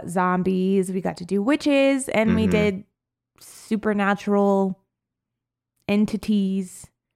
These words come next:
Speaker 1: as well,
Speaker 2: <laughs>
Speaker 1: which is, I, it also works for me personally. So that was fun. That
Speaker 2: Mm-hmm.
Speaker 1: was, that was fun for us to, to get to dive into those movies, dive into some classics,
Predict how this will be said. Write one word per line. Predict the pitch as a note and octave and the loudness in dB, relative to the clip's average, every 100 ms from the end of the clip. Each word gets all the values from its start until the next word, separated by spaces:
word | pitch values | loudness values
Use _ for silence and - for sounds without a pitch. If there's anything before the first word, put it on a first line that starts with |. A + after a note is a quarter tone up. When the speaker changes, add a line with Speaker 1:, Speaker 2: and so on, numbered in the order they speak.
| _ _ _ | _ _ _
Speaker 1:
as | - G3 F#3 | -2 -2 0
well, | F#3+ F3+ E3+ E3+ - - C3+ - | 0 0 -2 -4 -2 0 0 2
Speaker 2:
<laughs> | C#3+ - C#3+ | 2 2 0
Speaker 1:
which | G3 - - - _ _ _ - - | 2 2 -2 -12 _ _ _ -14 -2
is, | A3+ A#3 A#3 | 2 2 2
I, | G3 F3+ D3+ F#3 A#2+ | 0 0 -2 -4 -2
it | - F3 B2+ F#3 G#3 | 2 4 4 4 4
also | G#3+ A#3+ G#3+ | 4 2 2
works | F3 D#3+ D3 - - - G#3+ | 2 2 0 -2 -10 -16 -2
for | A#3 G#3 | 2 2
me | F3+ E3+ | 2 0
personally. | F3+ F#3 F3 F#3 F#3 F3+ F3 F#3 - - - | 0 0 0 -2 0 0 0 -4 -6 -16 -8
So | - | 2
that | A4+ B4 | 2 2
was | D4 | 0
fun. | - E3 F3+ G#3 _ _ - | -4 -2 -2 -6 _ _ 0
That | G3+ A#3 A#3+ | 4 4 4
Speaker 2:
Mm-hmm. | |
Speaker 1:
was, | A#3+ A#3 - - | 2 0 -6 -8
that | - A3+ A#3+ | 0 2 2
was | A#3 | 0
fun | - G3+ G3+ | 0 2 2
for | G#3 | 0
us | E3+ F#3 F3+ - | 0 0 -2 -6
to, | - F#3+ F3+ F3+ | -2 2 2 0
to | F3+ A3 | -2 -4
get | F#3+ F3+ | -2 -2
to | F#3+ | -2
dive | F#3+ F3+ F#3 | -2 0 0
into | F3+ F#3+ F#3+ | -2 -2 -2
those | F#3 F3 | 0 0
movies, | F3+ F3 F3+ F3+ F3 | -2 -2 0 0 -2
dive | F3 D#3+ | -4 -6
into | F3 F#3 | -4 -6
some | F3+ F3 | -6 -8
classics, | - F#3+ E3 F3+ - G4+ - | -6 -4 -2 -4 -6 -8 -10